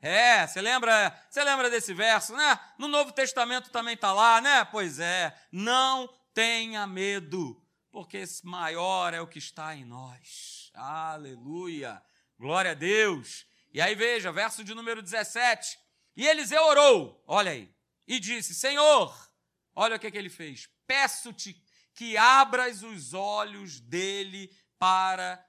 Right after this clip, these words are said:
que veja." Senhor, eu te peço, nessa manhã, que tu abra os olhos do teu povo para que vejam.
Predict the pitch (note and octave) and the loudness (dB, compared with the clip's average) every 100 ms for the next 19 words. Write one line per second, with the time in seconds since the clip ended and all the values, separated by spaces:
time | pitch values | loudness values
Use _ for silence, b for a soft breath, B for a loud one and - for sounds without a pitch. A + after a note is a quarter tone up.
0 | _ _ E3+ A#2+ C#3 C3 G2+ G#2 _ _ | _ _ -16 -14 -14 -14 -18 -20 _ _
1 | _ _ _ _ _ - D#3 E3+ D#3 A2 | _ _ _ _ _ -14 -8 -6 -6 -8
2 | _ _ _ _ _ D#3 D#3 F3+ E3 C#3 | _ _ _ _ _ -14 -14 -12 -10 -10
3 | - - - _ _ _ _ C#3 D#3+ - | -12 -16 -20 _ _ _ _ -10 -8 -10
4 | E3+ E3+ D#3 C#3+ A#2 _ _ _ _ D3+ | -10 -12 -12 -14 -16 _ _ _ _ -18
5 | D3 D3 C#3+ D#3+ E3 D#3 E3 E3 D#3 _ | -14 -8 -4 -2 -2 -6 -12 -14 _ _
6 | D3 C3+ G#2 C#3 D3 D3 D3 C#3+ C3 A#2+ | -20 -20 -16 -12 -10 -10 -12 -18 -20 -20
7 | C3 - C#3 C#3 C#3 C#3+ C#3+ B2 C3+ - | -20 -18 -18 -16 -14 -14 -14 -16 -20 -20
8 | _ _ C#3+ C#3 C#3 C3+ C3+ C3 C3 G#2+ | _ _ -14 -12 -10 -12 -14 -20 -20 -20
9 | G#2 B2+ B2 G#2+ A2+ | -16 -16 -16 -20 -20